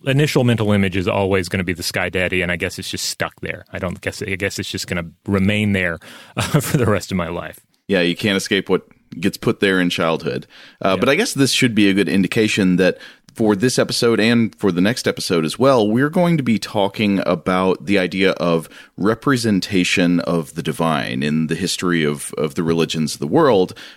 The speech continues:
Speaker 2: Uh, specifically, we're gonna be talking about the concept of aniconism.
Speaker 1: Yes. Aniconism, uh,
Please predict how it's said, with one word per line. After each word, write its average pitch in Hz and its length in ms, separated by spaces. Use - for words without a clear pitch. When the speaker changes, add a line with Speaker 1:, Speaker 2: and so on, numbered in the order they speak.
Speaker 2:
Uh, 87 140
specifically, 156 640
we're 104 140
gonna 101 120
be 90 80
talking 87 380
about 82 180
the - 60
concept 87 640
of - 240
aniconism. - 1200
Speaker 1:
Yes. - 520
Aniconism, 113 1080
uh, 101 440